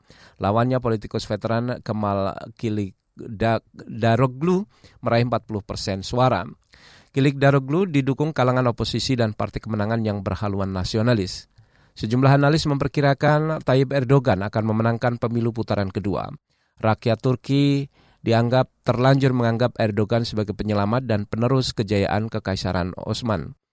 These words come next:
Pemilu di Turki diwarnai krisis ekonomi berlarut-larut lantaran, lantaran harus berjuang untuk pulih dari dampak gempa bumi dahsyat pada Februari lalu. Gempa saat itu berkekuatan tujuh koma delapan magnitudo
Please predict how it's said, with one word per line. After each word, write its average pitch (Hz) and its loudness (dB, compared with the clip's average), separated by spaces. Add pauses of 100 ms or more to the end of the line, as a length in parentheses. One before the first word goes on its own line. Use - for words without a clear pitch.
(240)
Pemilu 143 4
di 160 2
Turki 135 0
diwarnai 131 2
krisis 143 -2
ekonomi 123 0
berlarut-larut 113 -2
lantaran, 107 -2
lantaran 107 0
harus 117 0
berjuang 113 2 (160)
untuk 104 -4
pulih 143 2 (400)
dari 120 2
dampak 110 0
gempa 101 -2
bumi 101 -4
dahsyat 98 -2
pada 95 -4
Februari 95 -2
lalu. 90 0 (400)
Gempa 101 2
saat 101 0
itu 151 -2
berkekuatan 101 -4
tujuh 104 -4
koma 98 -2
delapan 95 -4
magnitudo 98 -4